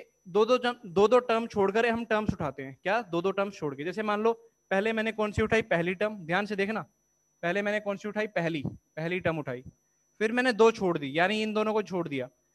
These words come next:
तो क्या उठाई? एट उठाई। फिर मैंने दो छोड़ दी, यानी इन दोनों को छोड़ दिया, तो क्या उठाई? फोर्टीन उठाई। बोलो क्लियर है क्या? दो दो टर्म्स छोड़ दी मैंने। छोड़ने के बाद क्या क्या टर्म्स आई मेरे पास? दो आया, आठ आया, चौदह आया, ऐसे ही आगे कुछ और भी आएगा। बोलो, क्या ये एपी में है?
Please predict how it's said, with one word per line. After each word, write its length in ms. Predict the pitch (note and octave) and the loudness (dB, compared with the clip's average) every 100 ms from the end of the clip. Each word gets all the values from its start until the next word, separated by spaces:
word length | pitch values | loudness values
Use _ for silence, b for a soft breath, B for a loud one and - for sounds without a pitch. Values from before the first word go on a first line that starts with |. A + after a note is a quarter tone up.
| _ | _
तो 60 | F#3+ | -4
क्या 200 | G3 G#3 | 4 6
उठाई? 320 | G#3 A3 A3+ G3 | 6 2 -2 -2
एट 200 | E3+ D3+ | -4 -4
उठाई। 240 | C#3+ B2+ - | -8 -10 0
फिर 140 | A3+ B3 | 4 6
मैंने 180 | B3+ G#3+ | 6 6
दो 160 | A3 | 6
छोड़ 240 | G#3 F#3 D#3+ | 4 2 0
दी, 180 | C#3 - _ _ | -4 -10 _ _
यानी 140 | E3 G#3+ | -2 0
इन 220 | A3 G#3 | 0 4
दोनों 200 | G#3+ G#3 | 4 6
को 80 | G#3 | 4
छोड़ 260 | G3 F3 | 2 2
दिया, 140 | D#3 D3 | 0 -2
तो 100 | D#3 | 2
क्या 180 | G#3 G#3 | 6 6
उठाई? 260 | G3+ G#3 | 6 2
फोर्टीन 340 | F#3+ E3 D#3+ C#3+ | 0 -2 -2 -4
उठाई। 220 | C3 B2+ _ _ D#3+ | -8 -12 _ _ 4
बोलो 160 | G3+ | 6
क्लियर 300 | G#3 G#3+ A3 | 6 8 8
है 80 | A3 | 8
क्या? 120 | G#3+ | 4
दो 180 | G#3 G#3 | 4 6
दो 100 | A3+ | 8
टर्म्स 260 | A3+ A3+ G#3+ | 6 2 2
छोड़ 220 | G3 F3 | 4 4
दी 80 | D3+ | 4
मैंने। 220 | C#3 B2 - _ _ _ | -2 -4 -12 _ _ _
छोड़ने 320 | - G#3 B3+ | 4 4 6
के 80 | C4 | 4
बाद 180 | C4 B3+ | 4 4
क्या 140 | B3+ | 2
क्या 120 | B3 B3 | 4 4
टर्म्स 280 | B3 A#3+ | 4 6
आई 120 | A#3+ A#3+ | 4 6
मेरे 160 | A#3 | 6
पास? 220 | A#3 A#3+ | 6 2
दो 200 | E3+ G3+ | 6 8
आया, 320 | G#3+ A3 A#3+ A#3 - _ _ _ _ _ - | 8 8 4 -2 -20 _ _ _ _ _ 4
आठ 260 | E3 G3+ G3+ | 6 6 6
आया, 320 | G3+ A3 G#3+ - _ _ _ _ _ | 4 4 -2 -14 _ _ _ _ _
चौदह 260 | E3 F3 G3+ | 4 6 6
आया, 280 | G3+ G#3 | 8 6
ऐसे 220 | G#3 E3+ F#3+ | 4 2 2
ही 60 | |
आगे 160 | F#3+ F#3+ | 2 2
कुछ 200 | F#3+ F3 | -2 0
और 120 | G3 | 2
भी 120 | G#3 | 4
आएगा। 180 | G#3 G3+ | 4 4
बोलो, 240 | F#3 A3+ A#3+ | 6 6 6
क्या 140 | B3+ | 4
ये 340 | A3+ A#3+ A#3 | 4 6 6
एपी 200 | A3 B3+ | 6 2
में 100 | B3+ | 0
है? 160 | B3+ | 0